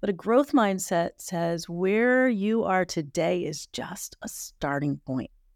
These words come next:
You can get better. In fact, you could shock yourself <laughs> with what you are able to learn and with what your potential is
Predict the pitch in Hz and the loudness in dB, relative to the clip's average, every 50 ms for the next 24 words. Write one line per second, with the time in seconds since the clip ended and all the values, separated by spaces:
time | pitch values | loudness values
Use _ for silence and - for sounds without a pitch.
0 | _ _ _ _ _ _ _ _ _ _ _ _ _ - 165 175 240 254 254 - | _ _ _ _ _ _ _ _ _ _ _ _ _ -10 -2 0 2 2 2 2
1 | 226 180 165 180 - - 143 - 160 147 147 151 147 139 135 - _ _ _ _ | 0 0 0 0 -2 -2 -4 -4 -2 -2 -2 -4 -6 -8 -10 -16 _ _ _ _
2 | _ - _ _ _ _ _ _ - _ - 208 180 175 226 185 - - - 240 | _ -20 _ _ _ _ _ _ -20 _ -6 -6 -2 2 2 2 2 0 -2 -2
3 | 254 - 208 - - - - - - - 302 294 277 240 - - 196 180 160 - | -2 -2 -2 -6 -4 -6 -6 -6 -2 4 6 6 6 6 2 -4 -6 -6 -4 -4
4 | - - - - - - - - - - 294 - - - 285 - _ - - - | -6 -4 -4 -4 -4 -4 -6 -2 2 2 2 2 4 0 0 0 _ -12 -20 -20
5 | - - _ - - 202 214 214 208 185 170 175 202 220 226 - - - 170 170 | -20 -20 _ -6 0 2 2 2 2 0 2 6 8 8 8 8 6 -2 -6 -2
6 | 180 196 196 196 196 196 196 185 - - - 170 160 - - - 180 175 170 180 | 0 0 2 2 2 2 0 0 -2 -2 0 0 0 0 0 0 0 2 2 2
7 | 175 170 - - 160 147 151 156 160 160 160 156 147 147 147 - - 165 175 170 | 0 0 -2 -4 -4 -4 -2 -2 0 0 0 0 -2 -2 -4 -6 -6 -6 -4 -4
8 | - - 170 - - 170 - - - - _ - 170 170 160 - - 165 - - | -2 -2 -2 -2 -4 -8 -12 -12 -18 -18 _ -6 -6 -4 -4 -2 -2 -2 -2 -4
9 | - - 175 170 151 147 165 - 170 180 - - - | -4 -4 -2 -2 -2 -4 -6 -6 -8 -10 -12 -14 -16